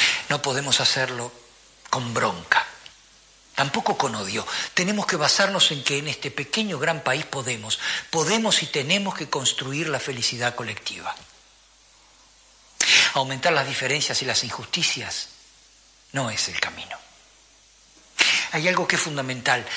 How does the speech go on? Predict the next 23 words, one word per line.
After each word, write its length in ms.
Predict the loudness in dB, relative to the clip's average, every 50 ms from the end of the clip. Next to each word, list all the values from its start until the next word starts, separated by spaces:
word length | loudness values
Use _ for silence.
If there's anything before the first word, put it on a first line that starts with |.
| -6 -4 0
La 100 | 2 2
justicia 580 | 2 0 -4 -4 -2 0 0 2 2 2 0 0
debe 180 | 0 0 0
ser 180 | 0 0 0 -2
igual 280 | -2 2 2 2 0 2
para 300 | 0 0 0 0 0 -2
todos. 420 | -2 -4 -4 -8 -2 0 2 2 2 0 -4 -4 -4 -2 0
Por 140 | 0 2 4
eso 220 | 4 2 2 2
quienes 240 | 0 -2 -2 -2 -2
gobiernan 600 | 0 0 2 4 4 4 2 2 -2 -4 -4 -6 -8 -8 -8 -6 -2
no 120 | -2 0
deben 260 | 0 2 0 2 2 2
abusar 460 | 2 4 4 4 4 4 2 0 0
de 100 | 0 0
la 100 | 2 2
fuerza 520 | 2 2 2 2 4 2 2 2 0 -4 -4 -10 -18 -20 -20 -20 -20 -20 -20 -20 -20 -20 -10 -6
ni 120 | -4 -2
del 160 | -2 -2 -2 -2
poder 300 | -4 -2 0 0 2 2
de 80 | 0 0
la 100 | 0 -2
comunicación. 760 | -2 -4 -4 -6 -8 0 2 4 6 6 4 4 2 -2